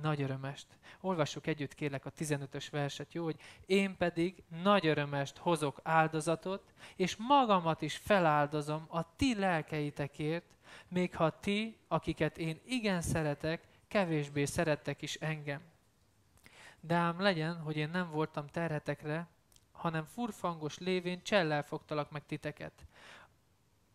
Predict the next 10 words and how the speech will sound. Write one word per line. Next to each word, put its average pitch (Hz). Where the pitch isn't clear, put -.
Avagy, 175
akiket 170
hozzátok 170
küldtem, 165
azok 180
közül 170
valamelyik 165
által 165
kifosztottalak-e 151
titeket? 147